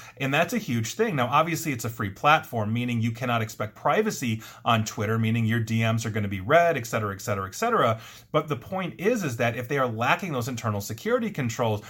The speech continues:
what should be a private message between, let's say, the president of the United States and another president or a senator or something like that, just off the cuff, you know, nothing necessarily classified,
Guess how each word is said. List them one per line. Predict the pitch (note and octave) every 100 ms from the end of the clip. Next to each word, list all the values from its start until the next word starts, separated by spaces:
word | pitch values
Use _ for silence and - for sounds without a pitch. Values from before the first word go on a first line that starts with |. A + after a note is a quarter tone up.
| - -
what | C3 -
should | E3 E3+
be | D3+
a | A#2
private | - B2 B2 B2 A#2 -
message | A#2+ E3 A3 C3 A2+
between, | A#2 C3 A2+
let's | A2+
say, | C3
the | A2+
president | - A#2 A#2+
of | A#2
the |
United | A2+ A2 G#2
States | - B2 C3+ -
and | A#2 G#2+ G#2 - - - - -
another | G#2+ A2+ A2+
president | - B2 C#3 C#3 A2
or | G2+
a | F#2+
senator | - C#3+ D3 C3+ C3 A#2
or |
something | G#2+ A#2+ A2
like | G#2
that, | D3+ A#2+
just | C#3
off | - C3+ C#3
the | E3
cuff, | - C#3 C#3+ - - - -
you | A2+
know, | A#2
nothing | A#2 B2+ C3+
necessarily | B2+ C#3 B2+ A2 G2+
classified, | - G3+ B3+ - - G#2+ G#2